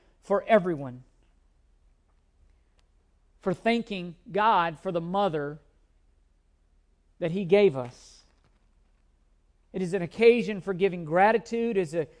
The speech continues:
is an occasion for giving honor to whom honor is due, as Romans thirteen, I think,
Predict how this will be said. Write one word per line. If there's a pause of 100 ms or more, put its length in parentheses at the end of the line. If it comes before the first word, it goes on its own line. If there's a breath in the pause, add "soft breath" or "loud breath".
(140 soft breath)
is
an
occasion
for
giving
honor
to
whom
honor
is
due,
as
Romans
thirteen,
I
think,